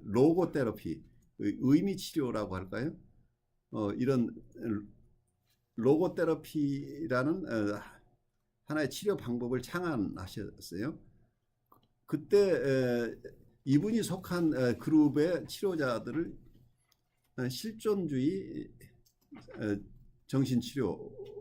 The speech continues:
학파라고 보는 익시스텐셜 사이코테라피라고 하는데 그중에 중심 인물이에요.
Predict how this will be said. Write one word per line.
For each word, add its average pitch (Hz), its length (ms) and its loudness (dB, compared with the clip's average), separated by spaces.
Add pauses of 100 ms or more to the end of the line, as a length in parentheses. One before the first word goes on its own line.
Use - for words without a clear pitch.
(640)
학파라고 110 800 -4
보는 113 220 2
익시스텐셜 165 840 -2
사이코테라피라고 127 1300 -6
하는데 98 380 -4 (380)
그중에 151 340 8
중심 147 340 2
인물이에요. 95 580 0